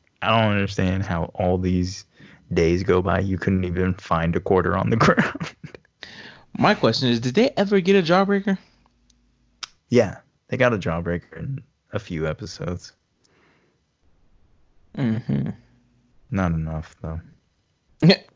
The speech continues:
Speaker 1: Yes.
Speaker 2: Not enough episodes. But, um, but no, yeah, dude, this show is actually, like, pretty, it, like, it has a pretty decent plot, and it had some really cool, like, I guess you can call 'em, like, life lessons,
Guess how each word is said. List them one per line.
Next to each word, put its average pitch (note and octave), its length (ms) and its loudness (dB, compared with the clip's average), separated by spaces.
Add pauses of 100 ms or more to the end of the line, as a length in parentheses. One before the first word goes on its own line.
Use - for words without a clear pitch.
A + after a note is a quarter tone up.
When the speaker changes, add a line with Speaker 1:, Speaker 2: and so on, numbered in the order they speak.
(240)
Speaker 1:
Yes. - 420 -12 (360)
Speaker 2:
Not B2+ 260 -2
enough A2 420 -4
episodes. - 640 -16 (440)
But, B2+ 240 4
um, A2 420 2 (880)
but D3+ 120 2
no, D3 120 6
yeah, B2 220 2
dude, G2+ 220 -8
this C#3+ 120 0
show D#3 220 2
is C3+ 120 2
actually, A2 400 -2
like, G2+ 200 -4 (140)
pretty, A#2+ 200 4
it, G#2+ 180 2
like, A2 160 4
it A#2+ 120 4
has C#3 180 2
a A2+ 120 4
pretty B2 340 0
decent A2 320 0
plot, A2+ 360 -2 (260)
and D3+ 100 2
it D#3+ 40 6
had F#3 160 4
some C#3+ 200 4
really C#3+ 180 4
cool, C3+ 320 2
like, G#2+ 400 -4 (800)
I - 100 -10
guess A#2+ 220 -2
you C3+ 60 -2
can B2 100 0
call B2 220 0
'em, G#2+ 100 0
like, G#2 240 -6
life G#2+ 440 -4
lessons, B2 720 -6